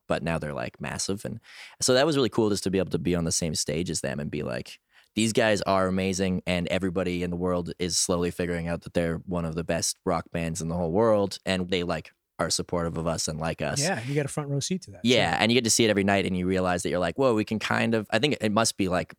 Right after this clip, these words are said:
Speaker 1: making it into, like, the pros of any sport. I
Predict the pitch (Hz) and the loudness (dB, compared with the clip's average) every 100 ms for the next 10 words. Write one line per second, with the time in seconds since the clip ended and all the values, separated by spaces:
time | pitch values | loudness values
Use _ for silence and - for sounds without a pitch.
0 | - 85 92 95 92 85 87 90 82 90 | -8 -2 -2 0 -2 0 -2 -2 -2 -2
1 | 87 - 92 87 87 - - 87 85 82 | -6 -2 0 0 0 -2 -2 -2 0 -2
2 | - 90 87 80 90 | -2 0 0 0 -2